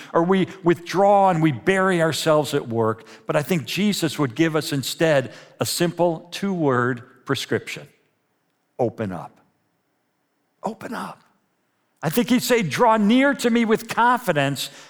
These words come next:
that you may find grace in your time of need." And I think he would say,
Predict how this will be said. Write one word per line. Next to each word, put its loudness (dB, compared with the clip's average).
that 2
you 2
may 2
find 0
grace -2
in -2
your -2
time -2
of -8
need." -8
And -6
I -6
think -4
he 0
would -4
say, -4